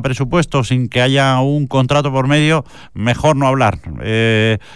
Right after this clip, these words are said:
porque para vender humo, eh, no merece la pena. Ustedes, eh, por, usted especialmente es de los que le gusta tener,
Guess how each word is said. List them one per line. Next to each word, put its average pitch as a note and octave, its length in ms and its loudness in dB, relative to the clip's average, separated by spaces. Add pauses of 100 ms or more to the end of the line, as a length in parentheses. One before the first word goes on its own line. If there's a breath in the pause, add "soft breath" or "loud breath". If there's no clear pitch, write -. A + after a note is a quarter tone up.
(180 loud breath)
porque A#2 360 0
para A#2+ 200 2
vender B2 320 2
humo, D3 880 0
eh, A2+ 220 -4
no C3+ 100 0
merece C3 280 0
la A#2+ 120 0
pena. F2 260 -4 (100)
Ustedes, C3 500 -4
eh, G#2+ 400 -8 (220)
por, A#2+ 220 -6
usted - 260 -2
especialmente D#3+ 680 0
es D#3 60 0
de D#3 80 2
los C#3 160 0
que - 120 -4
le C3 60 0
gusta C#3 320 -2
tener, C#3+ 380 -2